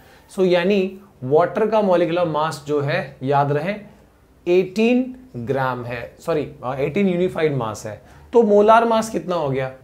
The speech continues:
बस ग्राम लगा दो, तो यू की जगह ग्राम लगा दिया तो वो उसका मोलार मास हो गया। तो मोलार मास दिया है हमको, है ना?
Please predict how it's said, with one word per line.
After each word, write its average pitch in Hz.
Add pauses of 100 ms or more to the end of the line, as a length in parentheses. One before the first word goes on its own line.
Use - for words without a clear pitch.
(100)
बस 139
ग्राम 135
लगा 147
दो, 180 (520)
तो 139
यू 151
की 175
जगह 165
ग्राम 151
लगा 151
दिया 170
तो 135
वो 117
उसका 113
मोलार 110
मास 175
हो 160
गया। 143 (440)
तो 175
मोलार 165
मास 196
दिया 190
है 190
हमको, 170 (360)
है 170
ना? 202